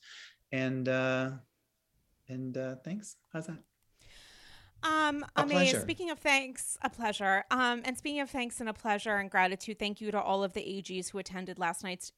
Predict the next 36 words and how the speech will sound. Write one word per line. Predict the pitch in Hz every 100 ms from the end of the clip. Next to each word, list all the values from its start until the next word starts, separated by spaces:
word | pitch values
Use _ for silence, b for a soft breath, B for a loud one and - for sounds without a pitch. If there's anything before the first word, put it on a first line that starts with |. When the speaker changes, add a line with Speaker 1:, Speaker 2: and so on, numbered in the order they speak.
| -
Speaker 2:
um, | 190 175 175 175 _
uh, | 190 180
I | -
was | 208
about | 240
to |
<laughs> | 220
call | 269 311
it |
an | 285 226 220
Instagram | - 220 294 196
Live. | 190 185 185 170
Jesus, | 160 180 208 196 180 175 -
my | 190 175
brain | 180 175
today. | 175 175 170 B B B -
Um, | 240 226
who | 247 240
attended | 233 233 233
last | 220 202 -
night's | 202 196 -
Andy's | 220 262 294 247 220 180
Girls, | 180 190 180 175 170 190 -
forgot | - 247 240
the | 254
name | 254 240
of | 214
the | 208 220
show | - 370 392
that | -
I | - 370
host, | 370 370 - -
um, | - 254 240 240 240 B B B 208
live | 226 214 220 220 220
virtual | 202 208 - 220 196
show. | - 214 196 190 185 170